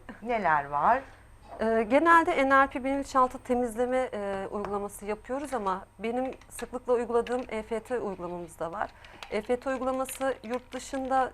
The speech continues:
Speaker 2: çok yaygın kullanılan bir uygulama. Fakat Türkiye'de henüz yaygınlaşmadı. Yani bir N L P kadar isim yapamamış bir uygulama. Ee, E F T tekniği de Emotional, e, Freedom Teknik, yani duygusal özgürleşme tekniği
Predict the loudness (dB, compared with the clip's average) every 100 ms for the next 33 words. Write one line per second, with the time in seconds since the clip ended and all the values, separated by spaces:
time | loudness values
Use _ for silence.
0 | -6 -8 2 6 6 2 -4 -4 -4 -4
1 | -6 -4 -6 -6 -8 -6 -6 -6 -6 -10
2 | -16 -20 -10 -6 2 2 2 -20 -8 -8
3 | -6 -4 -2 0 0 0 -4 -20 -14 -4
4 | -2 -2 2 8 8 6 0 2 0 -2
5 | -10 -2 0 2 0 -6 -2 0 0 -2
6 | -4 0 0 0 -6 -4 -4 -4 -4 -4
7 | -8 -18 -20 -20 -20 -10 -6 -4 -4 -4
8 | -2 -4 -4 -20 -20 -6 0 2 2 2
9 | 0 0 -4 -4 -4 -2 -2 -2 -4 -4
10 | -2 -2 -2 -2 -2 -2 -4 -4 -4 -6
11 | 2 2 2 -4 -6 -4 -8 -2 0 0
12 | -2 -4 -6 -6 -6 -4 -4 -6 -6 -6
13 | -6 -8 -10 -14 -10 -12